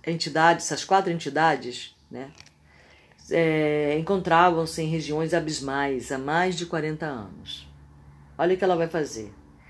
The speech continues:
"Não vejo nisso abnegação alguma", atalhou a senhora sorrindo. "Cumprirei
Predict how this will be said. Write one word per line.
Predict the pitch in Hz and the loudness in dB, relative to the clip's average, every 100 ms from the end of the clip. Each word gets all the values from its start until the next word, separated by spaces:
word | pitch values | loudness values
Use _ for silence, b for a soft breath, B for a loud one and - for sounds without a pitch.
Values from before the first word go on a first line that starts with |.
| b b | b b
"Não | 285 381 | 2 6
vejo | 302 277 | 4 4
nisso | 233 226 | 2 2
abnegação | 214 196 196 175 165 180 196 | 2 2 2 0 -2 -2 -2
alguma", | 165 143 170 175 135 120 - - - - - | -2 -4 -4 -4 -6 -10 -20 -20 -20 -20 -10
atalhou | 147 - 143 139 143 139 131 - - - - | -10 -6 -4 -2 -2 -2 -6 -16 -20 -20 -12
a | 143 | -10
senhora | - 139 127 | -8 -8 -8
sorrindo. | 123 - 117 110 107 101 - _ _ _ - _ _ b b b b b b b _ _ | -8 -12 -14 -14 -14 -16 -20 _ _ _ -20 _ _ b b b b b b b _ _
"Cumprirei | 220 220 208 196 202 220 214 | 0 4 8 10 10 8 4